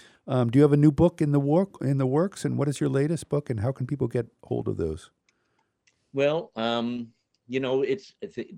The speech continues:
Speaker 2: I think the best way is probably just ordering them online. I mean, you can go to local bookstores, I mean, and, and ask them if they don't have 'em. That's a good thing to do if you wanna support your local bookstore. But,
Speaker 1: Which we do.
Speaker 2: you know, local bookstores, I'm, I'm noticing, you know, are,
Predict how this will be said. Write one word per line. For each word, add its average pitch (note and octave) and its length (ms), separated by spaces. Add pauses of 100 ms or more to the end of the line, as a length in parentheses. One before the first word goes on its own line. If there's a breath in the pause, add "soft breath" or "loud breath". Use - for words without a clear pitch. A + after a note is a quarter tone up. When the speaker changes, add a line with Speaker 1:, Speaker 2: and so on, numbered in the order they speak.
(140)
Speaker 2:
I G2+ 80
think D#3 240
the G2+ 80
best B2+ 320
way G#2+ 160
is G2+ 120
probably G2+ 320
just G#2 240
ordering F#2 320
them F2+ 120
online. E2 540
I E2 60
mean, F#2+ 100
you F#2 60
can G2 160
go D3 160
to A2+ 80
local F2+ 260
bookstores, E2 640
I E2+ 40
mean, E2 160
and, D#2+ 180
and D#2+ 220
ask A#2+ 320
them E2+ 120
if E2+ 120
they F#2 100
don't E2+ 240
have F#2+ 240
'em. D#2+ 180
That's F2+ 260
a E2 100
good E2+ 180
thing F2+ 140
to D#2+ 80
do F#2 100
if E2 100
you E2+ 80
wanna E2+ 140
support - 340
your E2+ 120
local E2+ 240
bookstore. E2 520
But, B2 140
Speaker 1:
Which A#2+ 160
we G#2+ 120
do. F2 340
Speaker 2:
you D3+ 80
know, D3 80
local D#3+ 320
bookstores, - 340
I'm, G#2+ 280
I'm G#2+ 220
noticing, A#2+ 520
you G#2 100
know, G2 140
are, F#2+ 240